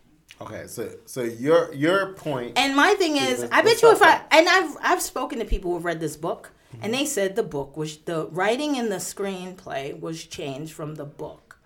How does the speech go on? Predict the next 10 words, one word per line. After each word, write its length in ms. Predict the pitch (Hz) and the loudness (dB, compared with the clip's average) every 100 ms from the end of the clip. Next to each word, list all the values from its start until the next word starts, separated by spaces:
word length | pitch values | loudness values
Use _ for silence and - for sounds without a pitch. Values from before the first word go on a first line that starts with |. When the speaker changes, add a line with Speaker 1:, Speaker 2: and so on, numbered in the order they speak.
| _ - | _ -18
Speaker 1:
Yep. 220 | - - _ _ _ _ _ _ _ - | -16 -16 _ _ _ _ _ _ _ -8
Speaker 2:
So 420 | - 226 196 160 - _ _ _ _ - | 0 2 2 -4 -18 _ _ _ _ 0
we're 200 | 381 453 | 4 6
not 180 | 415 381 | 8 6
even 260 | 330 330 | 6 4
looking 300 | 349 370 320 | 4 2 2
at 160 | 294 302 | 2 2
the 140 | 330 | 0
actual 540 | 294 359 370 - 381 370 | 4 4 4 4 6 6
book. 640 | 466 523 - - - - | 6 4 -2 -6 -14 -16